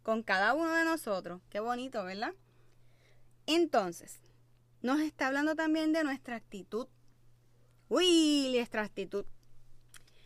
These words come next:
Esa actitud que nos dice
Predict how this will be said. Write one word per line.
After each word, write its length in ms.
Esa 240
actitud 800
que 340
nos 320
dice 420